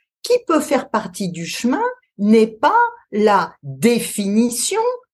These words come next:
du vivant. Le vivant, c'est d'être vivant. Le vivant, c'est d'avoir les forces pour, euh, bouger, dépasser, euh, contourner l'obstacle. Mais c'est, c'est du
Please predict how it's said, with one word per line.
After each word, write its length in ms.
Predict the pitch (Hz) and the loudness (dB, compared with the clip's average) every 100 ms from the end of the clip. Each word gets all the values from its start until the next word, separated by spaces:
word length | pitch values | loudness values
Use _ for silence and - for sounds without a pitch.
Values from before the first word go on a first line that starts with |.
| _ | _
du 200 | 175 220 | -2 0
vivant. 260 | 240 349 392 440 440 440 | 6 6 6 2 0 0
Le 140 | 208 | 0
vivant, 300 | 208 254 440 | 0 0 0
c'est 180 | - 254 | 0 0
d'être 240 | 233 277 | 0 -2
vivant. 340 | 254 320 392 427 466 453 - | 0 4 4 6 2 0 -4
Le 140 | 214 233 | 0 2
vivant, 400 | 226 254 302 392 | 4 2 2 0
c'est 180 | - 220 | 2 2
d'avoir 300 | 202 214 196 | 4 2 2
les 140 | 208 | 0
forces 360 | - 370 427 - | 0 -2 -2 -2
pour, 320 | 262 302 359 - - - - | 2 2 2 -6 -20 -8 2
euh, 260 | 185 160 160 - | 6 4 2 -6
bouger, 680 | 143 160 139 226 240 254 226 | -6 -4 0 4 6 4 2
dépasser, 1040 | 151 139 - 147 - 220 226 233 240 226 | 0 0 -2 -2 0 2 2 2 4 4
euh, 180 | 147 151 | 4 0
contourner 800 | 151 151 - 165 175 202 196 180 | -2 -6 -4 -2 2 4 6 6
l'obstacle. 880 | 165 - - - 440 523 - 139 - - _ _ _ | 4 0 -2 0 0 0 -2 -4 -6 -16 _ _ _
Mais 680 | 143 127 110 65 65 - 60 - - - 107 | -2 0 0 -2 -8 -12 -14 -16 -20 -20 -8
c'est, 260 | 104 180 120 | -2 0 0
c'est 220 | - 160 | 0 -2
du 640 | 135 160 151 147 139 135 | -2 -4 -4 -6 -8 -12